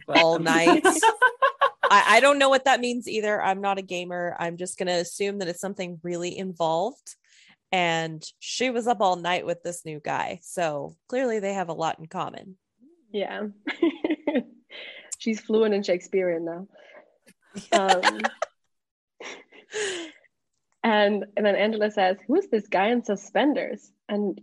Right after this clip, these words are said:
Speaker 3: uh, Sam says, "His name is Charles, and he's my manager." <clears throat> And I had not realized that she hadn't actually talked to them about Charles at all, like, really.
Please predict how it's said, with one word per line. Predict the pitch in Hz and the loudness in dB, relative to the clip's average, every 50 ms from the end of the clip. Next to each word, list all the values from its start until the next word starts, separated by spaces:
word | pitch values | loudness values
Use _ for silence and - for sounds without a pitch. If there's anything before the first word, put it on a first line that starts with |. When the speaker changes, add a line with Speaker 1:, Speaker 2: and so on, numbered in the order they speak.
| _ _ _ _ _ _ - | _ _ _ _ _ _ -10
Speaker 3:
uh, | - 190 175 156 - - | -6 -6 -6 -6 -6 -4
Sam | 196 185 190 190 | -4 -4 -4 -4
says, | - 175 175 - | -4 -6 -4 -2
"His | 247 262 254 | -2 -2 0
name | 247 233 311 320 | 0 0 0 0
is | 233 - - | -2 -4 -4
Charles, | - - 214 214 220 185 160 165 165 - - | -6 -4 -2 0 0 0 0 -2 -4 -6 -8
and | 196 190 | -6 -4
he's | 214 233 247 | -4 -4 -2
my | 247 226 214 190 | -4 -2 -2 -2
manager." | 190 196 262 277 208 180 - 160 139 - - _ _ _ - - - | -2 -2 -2 -2 -4 -4 -4 -8 -8 -8 -12 _ _ _ -20 -20 -20
<clears throat> | - - - _ - | -20 -20 -10 _ 2
And | 220 269 254 302 294 285 294 294 240 220 226 - - 240 | 2 4 4 4 4 6 6 4 4 2 -2 -4 -4 -2
I | 240 311 | -2 0
had | 427 571 523 339 | 0 0 2 2
not | 277 269 - 233 | 2 0 -2 -4
realized | 226 220 226 262 269 262 240 247 247 - | -4 -4 -2 -2 -2 -2 -2 -4 -6 -4
that | 214 202 196 - | -4 -4 -4 -6
she | - - - 233 | -12 -12 -8 -8
hadn't | 220 208 202 208 247 233 | -6 -4 -4 -4 -2 -4
actually | 214 220 220 - - 214 202 | -6 -6 -8 -10 -10 -8 -8
talked | 196 - - - 180 190 226 - - | -10 -10 -8 -6 -4 -4 -4 -6 -6
to | 240 | -4
them | 202 196 190 | -4 -2 -4
about | 185 196 180 - - | -2 -2 -2 -2 -4
Charles | - - 180 175 175 175 175 185 190 180 180 - - _ _ _ _ _ _ _ _ _ _ _ _ _ _ _ _ _ _ _ _ _ _ _ _ _ _ _ _ - | -4 -4 -2 0 0 0 -2 -2 -4 -6 -6 -8 -18 _ _ _ _ _ _ _ _ _ _ _ _ _ _ _ _ _ _ _ _ _ _ _ _ _ _ _ _ -2
at | 196 185 185 | 0 2 2
all, | 185 185 190 185 | 2 2 2 2
like, | 180 175 180 180 175 | 2 0 -2 -4 -8
really. | 170 - - - 190 202 214 | -8 -8 -6 -8 -8 -8 -10